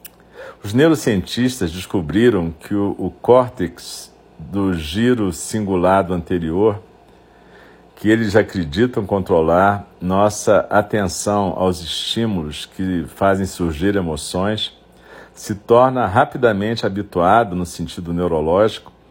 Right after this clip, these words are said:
a estímulos perturbadores e para de responder. Isso pode ser um tipo de mecanismo de defesa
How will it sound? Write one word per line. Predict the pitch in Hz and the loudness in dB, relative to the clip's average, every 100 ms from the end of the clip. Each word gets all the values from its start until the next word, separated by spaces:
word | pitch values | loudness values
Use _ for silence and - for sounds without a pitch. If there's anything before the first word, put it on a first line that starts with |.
| _ - _ _ _ - | _ -20 _ _ _ 0
a | 101 101 - | 2 2 0
estímulos | 92 - - - 131 135 127 | -6 -8 -6 -2 0 0 -2
perturbadores | - 117 - 123 127 98 101 95 76 - - | -2 -2 0 2 2 4 2 2 -2 -12 -10
e | - | -10
para | - - 107 113 | -4 4 4 4
de | 107 117 | -2 -6
responder. | 113 117 - 127 95 78 82 - _ _ _ _ _ _ _ _ _ _ _ _ _ _ _ - _ _ | -6 -6 -4 -4 -2 -4 -8 -16 _ _ _ _ _ _ _ _ _ _ _ _ _ _ _ -20 _ _
Isso | 131 143 - 73 - _ _ _ - - - | 0 0 -2 -10 -12 _ _ _ -20 -20 -8
pode | - 104 98 | 2 2 2
ser | - 123 113 | -2 0 2
um | 113 | 0
tipo | 90 - 120 120 - - - _ _ _ _ _ _ _ _ _ _ _ _ _ _ | -2 -2 -4 -4 -12 -20 -20 _ _ _ _ _ _ _ _ _ _ _ _ _ _
de | 87 87 113 123 123 | -8 -2 2 2 2
mecanismo | 117 110 113 101 123 135 117 | 0 2 2 2 0 0 0
de | 110 | 0
defesa | 95 90 - 101 117 120 87 80 | 2 2 0 2 4 4 0 -6